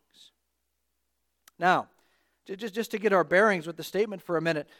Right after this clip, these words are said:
uh, th-, because the preacher uses some really vivid and interesting language here, it helps us to think through this.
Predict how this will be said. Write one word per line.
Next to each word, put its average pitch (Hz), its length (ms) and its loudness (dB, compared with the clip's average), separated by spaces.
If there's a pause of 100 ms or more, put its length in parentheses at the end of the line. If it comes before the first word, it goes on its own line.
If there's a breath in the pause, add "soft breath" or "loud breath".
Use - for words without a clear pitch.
(160 soft breath)
uh, 185 100 -2
th-, 202 320 -10
because 226 280 2
the 214 60 -2
preacher 233 300 -6
uses 202 260 -6
some 175 160 -10
really 208 200 -2
vivid 196 320 0
and 165 100 -2
interesting 185 460 -8
language 190 380 -4
here, 147 100 -4
it 165 80 -6
helps 202 240 -4
us - 180 -14 (240 soft breath)
to - 80 -12
think 185 280 -8
through 208 240 -6
this. - 360 -14